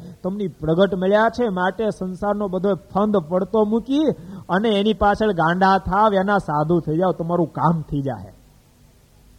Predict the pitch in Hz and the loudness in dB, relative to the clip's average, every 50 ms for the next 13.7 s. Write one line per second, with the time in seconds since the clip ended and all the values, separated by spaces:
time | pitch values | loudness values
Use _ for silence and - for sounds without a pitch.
0 | - - - - - _ _ _ _ - - 160 175 180 - - 151 165 190 220 | -20 -20 -20 -20 -20 _ _ _ _ -8 -4 -4 -4 -4 -2 2 6 6 8 8
1 | 262 262 220 190 190 175 170 151 143 147 160 175 226 254 - 240 214 208 - - | 8 6 4 4 2 2 0 0 0 2 4 4 2 4 4 4 4 4 2 -2
2 | 202 190 190 190 170 147 135 139 170 202 208 202 202 196 196 196 190 180 151 - | -4 -4 -2 -4 -4 -2 0 2 2 4 4 4 4 4 4 2 0 0 -2 -4
3 | 180 170 165 190 180 165 160 165 180 180 147 185 165 - 160 139 135 147 156 160 | -4 -2 0 -2 -2 -2 -4 -4 -6 -4 -6 -6 -6 -4 -4 -2 -2 -2 -2 -2
4 | 175 196 196 196 202 220 196 170 147 123 - - - _ _ _ _ _ _ _ | 0 2 4 4 4 4 2 0 -4 -6 -6 -12 -20 _ _ _ _ _ _ _
5 | _ _ _ _ - - - - - 156 156 165 180 180 180 156 180 185 180 190 | _ _ _ _ -20 -20 -18 -8 -2 -2 0 2 4 2 4 4 4 2 4 2
6 | 180 180 190 180 156 147 147 156 170 175 165 175 180 170 180 175 175 175 165 143 | 0 0 -2 -4 0 0 2 2 2 0 -2 -4 -6 -4 -2 -4 -2 -2 -2 -4
7 | 120 - 196 233 226 180 151 147 214 208 196 185 185 185 180 185 185 175 180 170 | -2 2 2 2 2 2 4 4 6 6 6 4 2 2 2 2 0 0 -2 -2
8 | 160 175 175 175 175 170 151 175 165 143 160 170 165 151 147 156 156 151 151 160 | -4 -4 -4 -4 -6 -6 -4 -6 -6 -4 -2 -2 -2 -2 -2 -4 -4 0 2 4
9 | 156 156 151 139 120 104 - - - - - - - - 123 131 147 160 156 - | 4 4 4 2 0 -4 -12 -20 -20 -20 -20 -20 -14 -8 -6 -4 -2 -2 -4 -4
10 | - 151 147 147 151 147 147 139 131 113 - 151 127 131 139 127 139 131 - 135 | -4 -4 -2 0 0 2 2 0 0 -2 -6 -6 -4 -4 -2 -2 -4 -6 -6 -10
11 | 123 120 135 156 156 175 170 165 156 175 170 160 160 160 165 190 185 - 220 240 | -12 -10 -8 -6 -6 -6 -6 -6 -4 -4 -4 -4 -6 -6 -6 -6 -6 -6 -10 -10
12 | - 208 160 - 175 - - _ _ _ _ _ _ - - _ - 135 135 135 | -8 -10 -8 -8 -10 -14 -16 _ _ _ _ _ _ -20 -20 _ -12 -6 -4 -2
13 | 151 151 139 143 143 135 127 120 135 143 139 135 131 127 | -2 -2 -2 -2 -2 -4 -4 -4 -4 -4 -4 -4 -4 -6